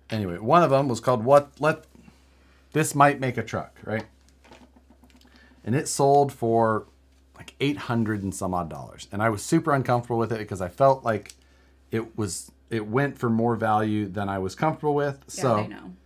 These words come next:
Speaker 1: I threw a bunch of extra stuff in there just so that this story stands on its
Speaker 2: Tim
Speaker 1: own.
Speaker 2: Hunsker, yes.
Speaker 1: I like to give the background. Anyway, uh,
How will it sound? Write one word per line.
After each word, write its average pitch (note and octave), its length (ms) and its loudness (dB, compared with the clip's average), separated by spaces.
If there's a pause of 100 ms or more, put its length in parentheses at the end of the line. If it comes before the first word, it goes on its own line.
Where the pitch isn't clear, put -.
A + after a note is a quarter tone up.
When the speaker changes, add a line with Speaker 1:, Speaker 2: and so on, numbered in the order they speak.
Speaker 1:
I A2+ 80 -8
threw C3 200 2
a A#2+ 40 6
bunch A2+ 200 0
of G#2+ 80 -2
extra G2 260 -6
stuff F2 220 -8
in C#2 120 -12
there - 240 -18
just - 180 -14
so G2+ 80 -8
that E2+ 160 -8
this - 160 -14
story F2 300 -8
stands E2+ 340 -12
on D#2+ 100 -12
its D2+ 140 -16
Speaker 2:
Tim B3 300 -2
Speaker 1:
own. - 20 -
Speaker 2:
Hunsker, F#3+ 320 -12
yes. - 400 -12 (120)
Speaker 1:
I F#2 40 -8
like F2 160 -8
to - 80 -14
give D2+ 60 -14
the D2+ 60 -16
background. - 420 -18 (320)
Anyway, B2 440 0 (920)
uh, A#2 360 6